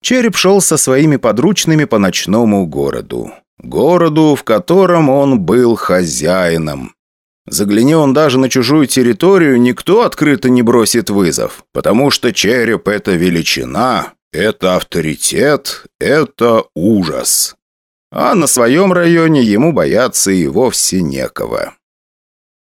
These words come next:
Череп насвистывал мелодию, когда подручный спросил: "Вы чё, реально решили его отпустить?" "Кеша, ты просто идиот и не умеешь вести дела". Череп похлопал по щеке коротко стриженного.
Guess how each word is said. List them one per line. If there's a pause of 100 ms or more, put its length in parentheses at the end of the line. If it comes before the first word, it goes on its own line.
(200)
Череп
насвистывал
мелодию,
когда
подручный
спросил: (540)
"Вы
чё, (180)
реально
решили
его
отпустить?" (880)
"Кеша, (100)
ты
просто
идиот
и
не
умеешь
вести
дела". (680)
Череп
похлопал
по
щеке
коротко
стриженного.